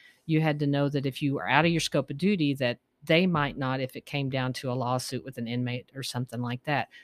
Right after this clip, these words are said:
that they may not protect you because you were out of your scope of duty. So you have to re-,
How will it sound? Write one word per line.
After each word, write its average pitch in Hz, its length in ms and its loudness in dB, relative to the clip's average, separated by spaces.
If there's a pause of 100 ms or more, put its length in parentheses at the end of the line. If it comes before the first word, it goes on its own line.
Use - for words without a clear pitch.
that 147 140 -8
they 175 140 6
may 147 200 4
not 127 280 2
protect - 480 -2
you 135 120 2
because 143 340 -4
you 175 140 2
were 156 180 0
out 151 220 2
of 135 100 -2
your 131 100 -4
scope 123 300 -2
of 113 60 -2
duty. - 500 -6 (600)
So - 140 2
you 143 140 4
have 151 220 2
to 156 100 -4
re-, 139 200 -4